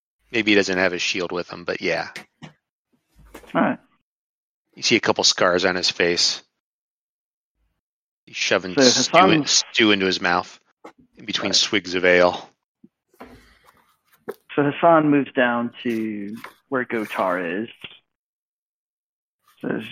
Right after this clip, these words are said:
Speaker 2: "You look like the only one in this place that knows how to carry himself.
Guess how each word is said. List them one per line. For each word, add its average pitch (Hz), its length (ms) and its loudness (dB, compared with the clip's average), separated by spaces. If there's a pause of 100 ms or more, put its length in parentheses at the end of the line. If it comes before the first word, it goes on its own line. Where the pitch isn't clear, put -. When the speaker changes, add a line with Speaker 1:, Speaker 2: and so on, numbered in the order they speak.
(120)
Speaker 2:
"You 156 160 -2
look 160 160 4
like 131 220 0
the 135 120 4
only 131 180 6
one 123 180 4
in 127 80 4
this 120 240 -2
place 117 200 0 (100)
that - 100 -14
knows 110 240 -4
how 104 80 -4
to - 80 -14
carry 104 380 -4
himself. - 480 -12